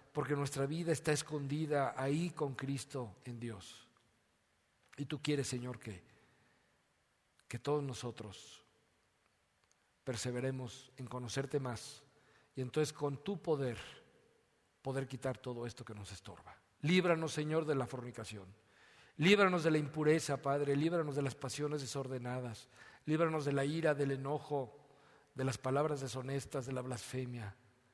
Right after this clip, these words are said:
Porque cuando hacemos esto, no te honramos a ti, Señor. Llévanos a reflejar a Cristo en nuestras vidas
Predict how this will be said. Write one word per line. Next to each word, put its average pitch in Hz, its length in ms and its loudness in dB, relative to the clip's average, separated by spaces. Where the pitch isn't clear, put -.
Porque 135 200 -2
cuando 135 240 -2
hacemos 151 400 -2
esto, 139 400 -4
no 165 160 -2
te 165 80 -2
honramos 131 420 0
a 117 60 -8
ti, 117 180 -10
Señor. 92 320 -12
Llévanos 156 500 4
a 139 60 2
reflejar 131 520 2
a 143 140 0
Cristo - 540 -2
en 131 120 -8
nuestras 120 380 -6
vidas 123 600 -8